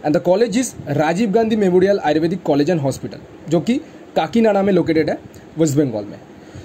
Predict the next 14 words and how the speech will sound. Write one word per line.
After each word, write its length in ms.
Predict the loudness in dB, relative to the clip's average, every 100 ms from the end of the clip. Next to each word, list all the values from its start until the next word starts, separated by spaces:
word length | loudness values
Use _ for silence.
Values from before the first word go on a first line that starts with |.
| -2
चलिए, 200 | 2 2
आज 280 | 0 -2 0
हम 100 | 0
लोग 140 | 0
इस 100 | 2
वीडियो 160 | 4 2
में 100 | 0
इस 120 | -2
कॉलेज 320 | 2 2 2 -2
के 140 | 0
बारे 180 | 0 0
में 160 | -2
बहुत 240 | 0 0 0
ज़्यादा 320 | 0 0